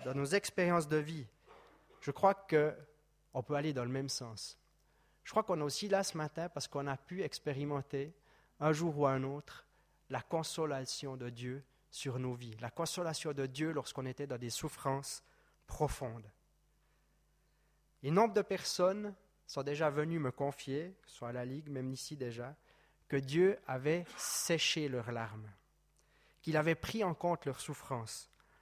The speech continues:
leur deuil, et qu'il avait pu leur apporter sa consolation. On est vraiment là, frères et sœurs, au cœur de la bonne nouvelle, au cœur de l'Évangile,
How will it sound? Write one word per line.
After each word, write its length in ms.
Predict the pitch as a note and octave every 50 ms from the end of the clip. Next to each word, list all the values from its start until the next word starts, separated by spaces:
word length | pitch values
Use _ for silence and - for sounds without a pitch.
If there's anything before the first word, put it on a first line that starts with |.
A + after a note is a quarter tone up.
| _ _ -
leur 220 | C#3+ C#3+ A#2+ C#3+
deuil, 400 | C#3 C3+ D3 D#3+ F3+ F#3 F#3+ G3+ G3+ - _ _ _ _ _
et 100 | D3 C3+
qu'il 200 | - E3 D#3+ D3
avait 220 | C#3+ C#3+ D3 C3+
pu 120 | - -
leur 200 | D#3 D3 B2+ -
apporter 600 | C#3 C3 - C#3+ B2 - - - - C3 C3 C#3 - _ _ _ _ _ _ _ _ _
sa 200 | - - A#2+ -
consolation. 760 | - - C#3 C3 - - C#3 B2 A2+ G#2+ - - - - A2 G2 _ _ _ _ _ _ _ _ _ _ _ _ _ _ _ _ _ _ _
On 60 | D3+ E3
est 20 |
vraiment 340 | D#3+ F3+ A#3 A#3+ B3 B3 A#3
là, 400 | G#3+ G#3 G#3 G#3+ A3 A3 G#3 - - _ _ _
frères 260 | _ - D#3 D3 C#3+ D3
et 60 | D3
sœurs, 420 | C#3 - - F3 F3 F3 F3 - _ _ _ _
au 160 | - D#3+ D3
cœur 680 | C#3+ - _ - B3+ A3+ G#3 G3 E3 - - - - - _ _ _ _ _ -
de 80 | B2+ B2+
la 140 | B2 C3
bonne 260 | B2+ C3 C#3 C#3 C#3 C3+
nouvelle, 420 | C3 B2+ A#2 A#2 G#2+ G#2+ G2+ G2 - _ _ _ _ _ _ _ _ _ - - _ -
au 100 | D#3+ D#3+
cœur 360 | - - A#3+ B3 A#3+ G#3+ F3+
de 80 | F#3+
l'Évangile, 680 | F#3 F#3 G3 F3+ E3 E3 D#3+ D3 C#3+ D#3+ F3+ G3 G#3 G#3